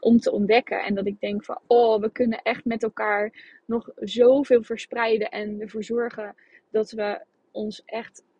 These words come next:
beter gaan voelen in ons leven." En dat we niet meer worden geleid door die gedachten in ons hoofd, maar dat we ook daadwerkelijk gaan ontdekken hoe we dat verhaal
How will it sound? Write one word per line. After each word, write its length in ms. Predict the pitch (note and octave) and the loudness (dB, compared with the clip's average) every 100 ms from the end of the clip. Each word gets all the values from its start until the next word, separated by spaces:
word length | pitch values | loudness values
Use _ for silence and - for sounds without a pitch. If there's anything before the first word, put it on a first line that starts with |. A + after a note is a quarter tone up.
| _ F3+ | _ -10
beter 420 | F3 A3 D4 B3+ | 0 0 2 -2
gaan 200 | A3+ A3 | -4 -4
voelen 240 | A3 G#3+ | -6 -8
in 120 | - | -12
ons 140 | G3+ F#3 | -12 -2
leven." 440 | G#3 A#3 G#3+ - | 2 2 0 -6
En 120 | - | -4
dat 160 | G3 G3 | -6 -6
we 100 | G3+ | -6
niet 180 | A3 - | -8 -8
meer 160 | A3 | -10
worden 200 | G3+ G3 | -6 -6
geleid 720 | G3+ G#3+ G3 G3 A3+ C#4 - - - - _ | -6 -6 -4 -2 -2 -2 -8 -20 -20 -20 _
door 140 | G#3+ | 4
die 180 | G#3 G#3 | 4 2
gedachten 440 | - G3 G3+ - - | -4 -4 -4 -6 -10
in 180 | G3 | -8
ons 140 | G3 F#3 | -8 -8
hoofd, 540 | F#3+ F#3+ G3 - - _ _ - | -2 0 0 -2 -18 _ _ -2
maar 140 | G#3 | 0
dat 200 | G#3 A3+ | 2 0
we 160 | A3 - | -2 2
ook 220 | G#3+ G3+ | 2 2
daadwerkelijk 1120 | A3 G#3+ G3+ A3 C4 - G3+ G3 A#3 C#4+ - _ _ _ | 0 0 0 2 2 0 -2 0 -2 -4 -14 _ _ _
gaan 360 | - A3+ A3 - | -4 -2 -2 -4
ontdekken 640 | A3 G3+ A#3 C#4 G#3 G#3+ | -4 -2 -2 -2 -2 -2
hoe 340 | A3 G3+ C4 | -2 0 0
we 380 | A#3+ G3+ A3+ B3+ - _ _ _ | 0 -2 -2 -4 -12 _ _ _
dat 220 | - A3+ - | -4 -4 -2
verhaal 640 | G#3+ G3 G3 F#3+ G#3 C#4 | -8 -4 -2 -2 -2 -6